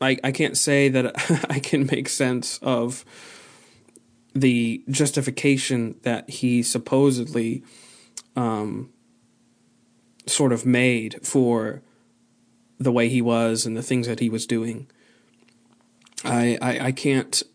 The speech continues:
<laughs> I, I can't make sense of that. And I'm not gonna try. <laughs> I'm not gonna try to sort of, uh, make sense of that.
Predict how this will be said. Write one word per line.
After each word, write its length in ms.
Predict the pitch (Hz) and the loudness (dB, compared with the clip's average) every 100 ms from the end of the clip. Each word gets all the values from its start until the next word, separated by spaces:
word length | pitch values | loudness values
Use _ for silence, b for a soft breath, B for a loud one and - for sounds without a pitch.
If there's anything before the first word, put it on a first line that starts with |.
| - | -14
<laughs> 140 | - 165 - _ _ _ _ b b b b b b b b _ _ _ - | -2 -2 -2 _ _ _ _ b b b b b b b b _ _ _ -8
I, 100 | 117 | -6
I 120 | 131 139 | -2 0
can't 200 | 160 147 | 2 4
make 140 | 143 | 2
sense 220 | 147 131 | 2 0
of 120 | 123 | 0
that. 240 | 113 110 - _ _ _ _ - | -4 -8 -12 _ _ _ _ 0
And 100 | 143 | 4
I'm 80 | 143 | 4
not 140 | 139 | 4
gonna 180 | 139 127 | 2 2
try. 440 | - 147 113 117 - 214 | 2 2 2 -2 2 2
<laughs> 160 | - | 4
I'm 140 | 196 196 | 2 2
not 120 | 180 | 4
gonna 180 | 180 160 | 6 4
try 300 | 151 160 156 | 4 4 4
to 340 | 156 135 123 B B B 135 | 2 2 2 B B B -4
sort 360 | - 139 131 | 0 4 4
of, 300 | 120 117 127 | 4 0 -4
uh, 340 | 117 123 110 95 | -2 0 0 0
make 220 | 131 120 | 0 0
sense 240 | - 113 113 | -2 -4 -6
of 100 | - | -6
that. 240 | 110 - | -8 -10